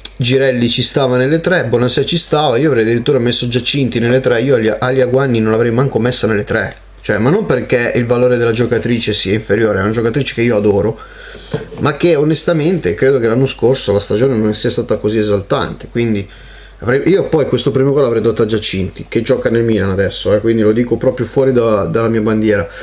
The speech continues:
Quando ho visto Giacinti fuori dalle tre, sinceramente ero convinto che, eh, o Bonansea o Girelli lo portasse a casa, però questo mi lascia molto in dubbio, molto, molto, molti dubbi,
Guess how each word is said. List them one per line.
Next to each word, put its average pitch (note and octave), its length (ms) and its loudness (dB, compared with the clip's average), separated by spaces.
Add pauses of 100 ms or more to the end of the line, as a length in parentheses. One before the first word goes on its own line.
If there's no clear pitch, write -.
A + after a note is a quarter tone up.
(100)
Quando F#3+ 220 2
ho F#3+ 40 0
visto E3+ 240 -2
Giacinti B2 420 0
fuori C#3 200 2
dalle D3+ 220 0
tre, A2+ 320 0
sinceramente B2 680 0
ero G#2 120 0
convinto G#2 520 -2
che, - 280 -6
eh, - 220 -16
o A2+ 180 -2
Bonansea A2 480 -2
o A2 60 0
Girelli G#2+ 360 0
lo G#2+ 120 -2
portasse - 400 -8
a - 40 -14
casa, - 360 -16
però - 200 -8 (920)
questo - 280 0
mi C#3+ 100 2
lascia C3 300 0
molto B2+ 280 0
in A#2+ 120 2
dubbio, G#2+ 280 -2
molto, B2 340 0
molto, C3 360 -2
molti B2+ 300 0
dubbi, G#2 360 -6